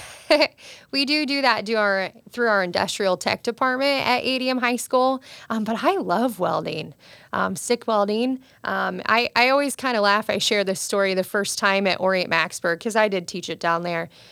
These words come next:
um, that I fired up an oxyacetylene torch. Like, all the boys, like, hid behind the tractor,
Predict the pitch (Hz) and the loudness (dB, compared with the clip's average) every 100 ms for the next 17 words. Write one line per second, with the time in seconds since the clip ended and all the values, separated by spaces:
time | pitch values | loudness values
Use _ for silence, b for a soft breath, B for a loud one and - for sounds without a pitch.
0 | B - 196 202 190 202 202 185 180 180 | B -2 2 4 2 2 2 2 2 0
1 | - 175 160 - 190 170 - 185 175 170 | 0 0 0 0 -6 -6 -2 -2 -2 -4
2 | 170 175 156 - 170 185 185 180 165 180 | -6 -6 -4 -2 -2 2 2 2 -2 -2
3 | 175 170 175 170 156 - 190 165 180 190 | 0 0 0 0 -2 -2 -4 -2 -4 -2
4 | 175 170 - - 170 170 - 160 151 | -4 -6 -6 0 0 0 -4 -4 -4